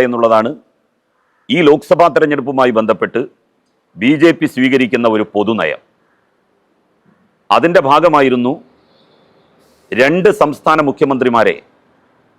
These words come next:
ഈ തെരഞ്ഞെടുപ്പിൻ്റെ മുഖത്ത് വെച്ച് അറസ്റ്റ് ചെയ്ത് ജയിലിലടച്ചു എന്നുള്ളത്.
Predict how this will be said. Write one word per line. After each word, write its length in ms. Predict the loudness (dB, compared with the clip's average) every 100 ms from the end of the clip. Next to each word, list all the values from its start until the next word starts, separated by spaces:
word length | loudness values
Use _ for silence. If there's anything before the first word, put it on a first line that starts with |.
| _ _ -2
ഈ 40 | -2 0
തെരഞ്ഞെടുപ്പിൻ്റെ 580 | 2 2 2 0 0 -2
മുഖത്ത് 280 | -2 -4 -2 -4
വെച്ച് 240 | -2 -6 -6 -10 _ _ _ 0
അറസ്റ്റ് 300 | 0 0 -2 -2
ചെയ്ത് 180 | -2 -2
ജയിലിലടച്ചു 500 | -4 -2 -2 -4 -10 -14 -12
എന്നുള്ളത്. 340 | -10 -10 -12